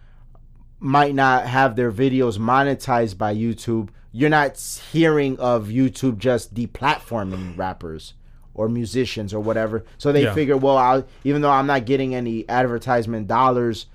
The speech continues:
Speaker 1: from my video being on YouTube, it's still worth having it on there for the exposure and, and just to have it out,
Speaker 2: Yeah.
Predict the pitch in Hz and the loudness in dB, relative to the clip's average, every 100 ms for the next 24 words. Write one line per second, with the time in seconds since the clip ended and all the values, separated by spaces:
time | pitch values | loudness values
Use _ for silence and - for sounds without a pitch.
0 | - - - - - 151 147 131 127 113 | -20 -20 -20 -14 0 2 4 2 -2 -2
1 | 110 104 127 120 113 117 110 104 107 131 | 0 0 0 0 0 -2 -4 -4 -2 -2
2 | 131 131 117 107 113 - 127 120 104 101 | -2 -4 -4 -4 -6 -4 -2 -2 -4 -4
3 | 120 113 117 113 107 107 104 104 107 104 | -2 -2 -2 -4 -4 -6 -4 -4 -6 -8
4 | - 101 92 87 - - 127 113 95 92 | -8 -10 -8 -10 -8 0 0 0 -4 -8
5 | 95 95 85 95 104 92 95 95 92 98 | -8 -10 -10 -10 -10 -12 -10 -8 -6 -6
6 | 104 104 104 98 | -6 -4 -6 -8